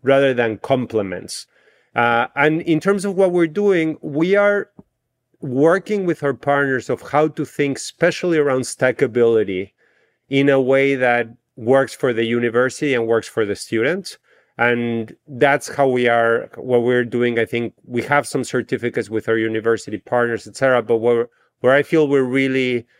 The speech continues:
trying to do something that, that could be very great for students is around stackability and, and how to build up to, to that degree.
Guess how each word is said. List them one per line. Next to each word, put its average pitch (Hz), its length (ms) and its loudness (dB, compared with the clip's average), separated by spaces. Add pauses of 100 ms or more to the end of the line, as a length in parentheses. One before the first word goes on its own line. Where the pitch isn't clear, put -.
(320)
trying 143 340 2
to 135 100 -4
do 127 140 -2
something 120 460 -2
that, 110 300 -2
that 110 200 -2
could 117 180 -4
be 117 140 -2
very 113 440 0 (560)
great 123 300 2
for 135 140 -2
students 156 540 0
is 131 260 -2
around 117 300 0
stackability 110 840 0
and, 107 160 -6
and 107 180 -8
how 110 140 -2
to 110 140 -6
build 110 420 0
up 110 300 -4
to, 104 280 -6
to - 140 -10
that 95 200 -4
degree. 92 360 -8